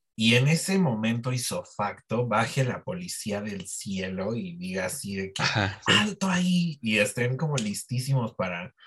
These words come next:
Speaker 1: soportar y cancelar este, estos niveles de violencia, ¿no?
Speaker 2: Sí.
Speaker 1: Y que estén aparte así como premonitorios de decir, "No, no, no, es que este güey se va a pegar con este", y de pronto una barrazal en todo el estadio, "Mejor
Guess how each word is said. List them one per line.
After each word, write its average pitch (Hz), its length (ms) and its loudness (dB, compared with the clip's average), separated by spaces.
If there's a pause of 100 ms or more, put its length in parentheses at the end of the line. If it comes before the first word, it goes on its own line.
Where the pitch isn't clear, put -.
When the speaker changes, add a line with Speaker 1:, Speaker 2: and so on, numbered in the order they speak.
(340)
Speaker 1:
soportar 110 960 4
y 92 340 -4
cancelar 95 580 -2
este, 101 340 -6
estos - 240 -14
niveles 90 360 -6
de 90 80 -8
violencia, 90 720 -6 (160)
¿no? 175 300 -10
Speaker 2:
Sí. 101 200 -2 (800)
Speaker 1:
Y 107 200 -4
que 110 120 2
estén 131 280 2
aparte 135 340 2
así 127 160 0
como 127 260 0
premonitorios 98 920 2
de 101 100 -2
decir, 98 340 -6
"No, 117 180 0
no, 123 80 0
no, 113 120 0
es 113 120 -4
que 127 120 -4
este 120 220 -4
güey 113 200 -2
se 117 120 -2
va 107 60 -2
a 104 60 -6
pegar 110 240 -2
con 110 160 -6
este", 107 280 -6
y - 20 0
de 101 120 -2
pronto 101 340 -6
una 113 240 0
barrazal 104 880 -4
en 107 140 -6
todo 110 180 0
el 98 120 -2
estadio, 107 540 -4
"Mejor 110 580 0